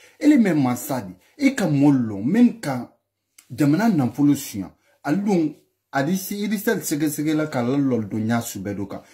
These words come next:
Mun n'a si ma convoqué? Mun n'a si tɛ kaso la bi? Parce que il y a le manipulé là pour que il maintienne pouvoir là à vie.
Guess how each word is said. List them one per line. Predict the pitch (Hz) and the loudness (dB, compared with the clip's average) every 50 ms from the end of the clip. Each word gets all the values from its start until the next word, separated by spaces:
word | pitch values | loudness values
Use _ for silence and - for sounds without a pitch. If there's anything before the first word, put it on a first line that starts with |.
| _ _ - | _ _ 0
Mun | 143 147 160 | 2 2 2
n'a | 185 202 196 | 2 0 -4
si | 190 - - 127 | -4 -4 -4 -4
ma | 107 107 104 | -2 -2 -6
convoqué? | - - 110 98 95 92 101 98 _ - 92 - _ _ _ _ - | -8 -8 -10 -10 -8 -10 -12 -14 _ -20 -20 -20 _ _ _ _ -2
Mun | 123 143 | -2 -2
n'a | 175 196 196 | 0 -2 -4
si | 196 - - 143 | -4 -4 -6 -6
tɛ | 139 - 143 143 | -4 -4 -6 -6
kaso | - - - - 110 | -6 -12 -10 -8 -6
la | 95 104 101 | -6 -6 -6
bi? | 95 - - - _ _ _ _ _ _ _ _ | -6 -10 -16 -20 _ _ _ _ _ _ _ _
Parce | - 107 - - - 160 156 - | -14 -14 -12 -6 -4 -4 -4 2
que | - | 2
il | 127 127 123 | 2 2 4
y | - 165 | 2 2
a | 165 | 2
le | 151 | 4
manipulé | 131 123 123 123 127 123 120 - - 139 123 123 120 110 | 4 4 4 4 2 2 0 -2 -4 -2 0 0 0 0
là | 110 107 | -4 -6
pour | - - - 151 147 147 | -8 -6 -6 -6 -6 -4
que | - 123 | -4 -4
il | 113 117 127 127 123 | -2 0 2 2 2
maintienne | 127 127 123 123 - 135 123 123 120 | 4 2 0 0 0 0 0 0 0
pouvoir | 123 - 123 123 127 123 123 117 101 | -2 -6 -8 -6 -4 -4 -4 -4 -6
là | 104 107 107 - | -8 -8 -10 -8
à | - 101 98 | -8 -8 -8
vie. | 90 85 107 101 92 _ | -8 -10 -12 -14 -14 _